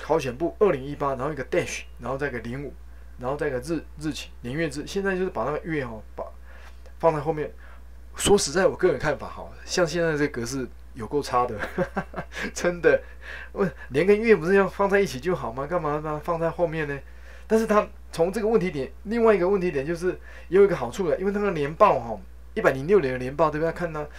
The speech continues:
他发表的月跟日啊，是也是可以的哈。那网站的名称，好，那发表网站的名称，然后发表的年月日哈。好，O K。然后接下来我们来看一下那个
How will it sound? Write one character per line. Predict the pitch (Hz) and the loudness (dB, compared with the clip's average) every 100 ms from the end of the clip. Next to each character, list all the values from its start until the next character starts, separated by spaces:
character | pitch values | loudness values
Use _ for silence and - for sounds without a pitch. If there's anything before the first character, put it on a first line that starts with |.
| - | -10
他 | - | -6
发 | 185 160 147 | 0 2 2
表 | 113 | 0
的 | |
月 | 180 175 135 | -4 -4 -4
跟 | 135 | -6
日 | 139 139 | -6 -6
啊， | 117 - | -8 -8
是 | - 220 | -6 -4
也 | 143 117 | -4 -4
是 | 190 | -4
可 | 127 147 | 0 0
以 | 151 113 | 0 -4
的 | 107 | -6
哈。 | 110 131 - - - - - - - | -4 -4 -6 -14 -14 -14 -14 -14 -6
那 | 185 180 175 151 - - - - - - - | -2 -2 -2 -6 -16 -16 -18 -18 -18 -18 -12
网 | 135 127 | -6 2
站 | 214 | 4
的 | 196 | 4
名 | 151 156 | 2 2
称， | 170 165 - - | 6 6 4 -12
好， | 131 - 156 | -8 -6 -4
那 | |
发 | 160 160 | 2 2
表 | 151 127 - 131 | 2 -2 -4 -6
网 | 127 | -2
站 | 190 | 2
的 | 170 | 2
名 | 143 | 0
称， | 143 147 135 | -4 -4 -4
然 | 127 | -4
后 | 151 | -4
发 | 147 139 | 0 0
表 | 123 | -2
的 | 117 | -6
年 | 117 | -8
月 | 143 139 | -6 -6
日 | 139 135 | -6 -8
哈。 | 139 127 - - - | -8 -8 -10 -16 -16
好 | - 160 185 - - - - | -2 0 0 -4 -18 -18 -14
，O | 175 - - | -12 -12 -10
K。 | 160 160 160 - - - - - - - - - - - - | -10 -10 -12 -16 -18 -18 -18 -18 -18 -18 -18 -18 -18 -18 -16
然 | 113 | -8
后 | 170 | -6
接 | 175 196 | -4 -4
下 | 233 | -2
来 | 214 | -2
我 | |
们 | 127 | -2
来 | 131 | -6
看 | 170 151 | -6 -8
一 | |
下 | 139 165 156 | -6 -6 -6
那 | 156 135 127 123 | -8 -10 -12 -12
个 | - - - | -12 -12 -14